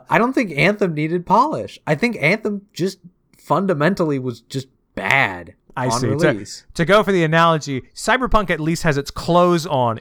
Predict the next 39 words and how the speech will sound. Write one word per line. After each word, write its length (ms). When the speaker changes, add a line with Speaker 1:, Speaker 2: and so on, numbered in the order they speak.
Speaker 2:
It 100
needs 200
to 60
fix 440
its 200
outfit, 520
but 120
it's 160
got 260
its 120
clothes 380
on. 260
Anthem 440
needs 220
to 60
put 240
pants 320
on. 200
Speaker 1:
I, 260
I 100
guess 280
we 80
could 160
go 160
with 180
that. 400
Um, 460
Speaker 2:
<laughs> 540
Speaker 1:
I 80
would 180
say 260
that, 440
I 120
would 120
say 120
more 160
Cyberpunk 540
is, 520
is 680